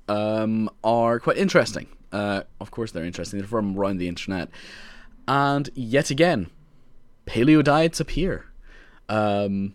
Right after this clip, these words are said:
yeah, I've still got to do part two of that. Uh, yeah, anyway, uh, yeah. Anyway, I wrote a blog post about diets in the past, and, uh, I still <laughs> haven't got around to finishing it. I'm really bad at this. Um, so, anyway, there's a lot going on with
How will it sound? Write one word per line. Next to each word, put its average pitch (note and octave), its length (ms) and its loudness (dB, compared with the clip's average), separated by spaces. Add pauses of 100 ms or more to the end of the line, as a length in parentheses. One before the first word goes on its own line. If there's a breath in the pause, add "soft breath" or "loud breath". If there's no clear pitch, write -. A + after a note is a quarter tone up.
yeah, G#2+ 160 -4
I've G#2 80 -8
still - 160 -4
got E3 180 -4
to E2 200 -10
do F2+ 240 -4
part - 340 -10
two - 240 -8
of D#2+ 100 -12
that. - 220 -12 (180)
Uh, F2 220 -10 (220)
yeah, F2 180 -10 (260)
anyway, D#2+ 340 -14 (140)
uh, E2 200 -16 (140)
yeah. G2+ 160 -2 (300 loud breath)
Anyway, D3+ 400 4
I C#3 120 6
wrote D#3 160 8
a A#2+ 40 2
blog A2+ 240 4
post F2+ 220 -4
about E2 240 -2 (180)
diets G#2 360 0
in F#2 60 -4
the D#2 60 -6
past, F2 520 -6
and, E2+ 420 -6
uh, E2 320 -6
I - 60 -14
still - 280 -2
<laughs> - 140 -2
haven't D3 380 2
got D#3+ 240 0
around D3 340 -6
to - 100 -14
finishing D3 460 -2
it. E2 180 -4
I'm D#3 140 -4
really A#3+ 180 -2
bad C3+ 260 -4
at - 100 -16
this. - 340 -20
Um, C3+ 480 6
so, F3 480 2
anyway, A2 440 0 (100)
there's D3 400 0
a A#2+ 100 0
lot C3+ 380 2
going B2+ 240 0
on G#2+ 400 -2
with G2+ 640 -4